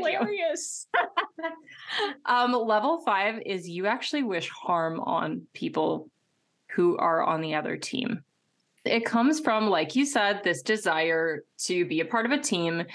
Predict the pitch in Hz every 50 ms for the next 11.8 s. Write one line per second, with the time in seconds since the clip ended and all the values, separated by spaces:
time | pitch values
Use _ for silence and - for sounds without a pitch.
0 | - - - - - - - - 190 185 185 202 196 - - 202 190 190 185 -
1 | 170 151 175 160 165 190 208 196 170 180 - - 220 208 202 - 190 185 202 202
2 | 185 170 165 160 151 - 170 156 160 165 - - - - - 170 156 156 185 233
3 | 240 220 180 156 156 151 156 160 175 - _ _ _ - - - - - - _
4 | _ 226 233 233 226 226 226 - - _ _ _ _ _ _ _ _ _ _ _
5 | _ _ _ _ _ _ - 247 269 247 240 - - - - 269 269 277 285 285
6 | 277 269 - - 208 185 180 180 - 208 190 175 170 165 - - - - _ 185
7 | 165 156 156 - 170 151 180 190 196 190 214 226 226 226 226 262 294 302 320 311
8 | - - - 202 185 185 185 180 - - _ _ _ _ _ _ _ - 160 151
9 | 170 160 156 151 160 180 202 - - - 190 180 170 139 175 165 160 160 160 175
10 | 208 233 233 226 180 - - 180 175 180 185 180 170 170 156 160 160 156 151 143
11 | 160 151 156 151 143 147 151 143 139 143 - - - - -